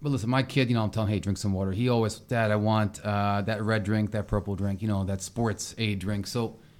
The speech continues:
what are your thoughts on electrolytes drinks? I mean, is it really necessary?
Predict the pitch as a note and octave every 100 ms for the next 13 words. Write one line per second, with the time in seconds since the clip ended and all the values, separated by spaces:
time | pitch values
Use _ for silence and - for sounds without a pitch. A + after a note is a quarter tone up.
0 | - - - - C#3 C3+ B2+ B2 A#2+ -
1 | A2 G2+ G2+ G2 G#2 F#2 E2+ - - -
2 | - - G#2 F#2 - G#2 G2+ G#2 G#2 A#2
3 | G#2+ G#2 G2 A#2+ C3 A#2+ B2 A#2+ A2